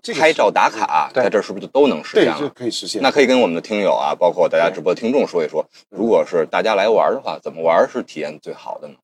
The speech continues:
Speaker 3: 对。
Speaker 1: 之前啊，疫情之前，我们就是在每年的正月初一到正月十五，
Speaker 3: 嗯。
Speaker 1: 正月初一也不可能过来啊，
Speaker 2: 嗯。
Speaker 1: 就是在初五之后啊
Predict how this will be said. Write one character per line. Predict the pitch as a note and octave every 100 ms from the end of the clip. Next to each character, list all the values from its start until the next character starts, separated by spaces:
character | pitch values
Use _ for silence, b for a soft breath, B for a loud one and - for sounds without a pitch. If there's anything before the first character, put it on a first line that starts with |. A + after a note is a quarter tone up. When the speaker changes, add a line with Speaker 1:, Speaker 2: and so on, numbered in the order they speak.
| _ -
Speaker 3:
对。 | - _ -
Speaker 1:
之 | A#3+
前 | - - A2
啊， | A#2+ A2 - -
疫 | G#3
情 | A#2+ B2+
之 | - C3+
前， | - F2 F2
我 | B2
们 | B2
就 | D3+
是 | D#3+ C#3+ B2+ A#2
在 | - C#3+
每 | A#2+ G2+
年 | G2 G2 C#3
的 | C#3+ C3 A#2+
正 | E3 E3
月 | E3 C#3+
初 | - -
一 | D3
到 | D#3 C3
正 | C#3+
月 | C#3+ A2+
十 | -
五， | A#2+ A2+ - _
Speaker 3:
嗯。 | A2+ F#2+ _
Speaker 1:
正 | -
月 | D3+
初 | - C3+
一 | C#3 A2+
也 | -
不 | -
可 | - A2+
能 | A#2+
过 | C#3+
来 | G2
啊， | G2 - B B
Speaker 2:
嗯。 | D#3+
Speaker 1:
就 | D#3+
是 | D3+
在 | E3
初 | C#3+ G3+
五 | G2+
之 | G#2+
后 | A#2+
啊 | B2